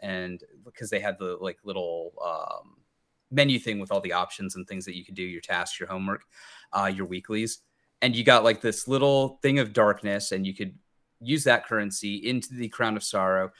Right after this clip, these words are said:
and you would buy, like, little perks. And if you just kept leveling that up, like, once a week, it'd probably take, like, five weeks to do it, um, and didn't work any harder. In five weeks, you started unlocking, "Oh, I showed up and I played for a little bit.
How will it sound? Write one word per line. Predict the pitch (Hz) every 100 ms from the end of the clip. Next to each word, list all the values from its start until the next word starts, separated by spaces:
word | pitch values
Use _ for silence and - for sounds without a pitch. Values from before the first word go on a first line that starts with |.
| - -
and | 117 107
you | 101 104
would | 98 98
buy, | - 110 113 113
like, | 104 -
little | 120 113
perks. | - 185 131 98 - - _
And | -
if | 202 196
you |
just | 190 208 -
kept | 214
leveling | 120 113 135 131
that | 107 95
up, | 95 120 -
like, | 95 95
once | 101 -
a |
week, | 95 92 110
it'd | 95
probably | - 101 95
take, | 95
like, | 101 95
five | 98 92
weeks | 95 -
to | -
do | 117
it, | 107 - _ _ _ _ -
um, | 101 98 92 92 92
and | 110 101 - _ -
didn't | 151 139 127 - _
work | 123 123 135
any | 123
harder. | 101 98 110 147 147 _ _ _ _ _ _
In | 147
five | 135 151 143 147
weeks, | 127 143 - -
you | 123
started | 120 143 131 123 110
unlocking, | 113 110 104 104 127 117 113 110 - _ _ -
"Oh, | 139
I | 120
showed | 113 - 123
up | 117 110
and | 107
I |
played | 101 - 107
for | 104 110
a |
little | 101 98
bit. | 92 95